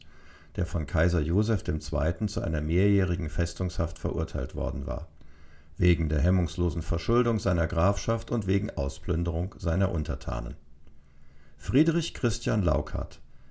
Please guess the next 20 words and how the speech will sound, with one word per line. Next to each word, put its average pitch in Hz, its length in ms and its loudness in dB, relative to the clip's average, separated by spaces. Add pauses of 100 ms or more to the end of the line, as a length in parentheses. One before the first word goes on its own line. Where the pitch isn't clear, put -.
(120)
kritischer 151 580 0
Autor 98 380 4
der 87 140 2
Revolutionszeit, 92 1200 0
ehemals 95 480 4
preußischer 90 580 0
Offizier, 110 680 -4 (400)
dann 104 200 4
in 110 140 0
den 85 140 2
Diensten 101 420 2
der 85 160 2
Republik 85 420 -2
Frankreich, 101 720 0 (480)
widmete 120 520 0
diesem 85 320 0
Rheingrafen 92 640 2
Karl 78 240 0
Magnus 92 540 -2
siebzehnhundertachtundneunzig 98 1700 0